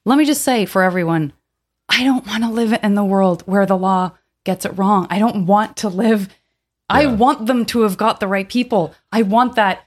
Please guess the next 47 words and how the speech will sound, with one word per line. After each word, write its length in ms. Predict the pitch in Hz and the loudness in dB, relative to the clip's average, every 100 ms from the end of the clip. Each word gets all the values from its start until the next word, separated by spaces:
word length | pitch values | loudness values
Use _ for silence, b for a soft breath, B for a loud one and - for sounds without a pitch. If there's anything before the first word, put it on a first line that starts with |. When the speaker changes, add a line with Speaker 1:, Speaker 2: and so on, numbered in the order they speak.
| _ | _
Speaker 1:
because 260 | 233 - - | -4 -2 -2
I'm 240 | 208 233 247 | 0 2 0
terrified 800 | - 220 226 208 208 170 143 - _ _ _ | -2 0 2 2 0 -2 -4 -12 _ _ _
by 140 | 208 | -2
the 160 | 190 196 | 2 0
idea 400 | 185 175 190 175 - | 0 2 2 2 0
of 160 | 170 | 0
living 260 | 175 185 190 | 0 2 2
in 80 | 180 | 0
a 80 | 175 | 0
world 460 | 165 175 165 160 - _ | 0 2 2 -2 -14 _
where 140 | 185 | -2
this 340 | 180 190 - - | 2 0 -2 -6
happens. 640 | - 269 285 185 156 156 - b - | -2 0 0 -2 -4 -8 -12 b -8
So 320 | - 190 175 | -2 0 0
that's 300 | 180 196 - | 0 -2 -4
part 280 | - 214 190 | -2 0 0
of 80 | |
why 200 | 175 170 | -2 0
I'm 180 | 170 170 | 0 -2
showing 380 | 160 185 170 160 | -2 -2 0 0
up 180 | 185 - | -2 -2
here 240 | 165 151 | -2 -2
is 460 | 151 165 156 151 - b b _ | -4 -4 -6 -8 -12 b b _
I, 160 | - 180 - | -6 -6 -4
I 140 | 170 | 0
don't 220 | 190 185 | 0 0
wanna 220 | 156 196 233 | 0 0 2
look, 280 | 262 277 - | 2 0 -4
I 100 | 180 | -8
kind 240 | - 202 | -2 -2
of, 80 | 180 - _ - | -2 -4 _ -6
sometimes 400 | 208 202 214 190 | -4 0 0 0
I'm 80 | |
like, 160 | 180 170 | -2 -2
"I 120 | - | 0
don't 160 | 285 277 | 2 2
wanna 160 | 277 226 | 2 0
think 180 | 226 | -4
about 220 | 190 170 156 | -2 -2 -2
this. 160 | 151 | -4
I 40 | 180 | -2
don't 120 | 175 | 0
wanna 160 | 170 | -2
look 160 | 165 175 | -2 -2
at 160 | 156 147 | -4 -4
it" 180 | 143 | -8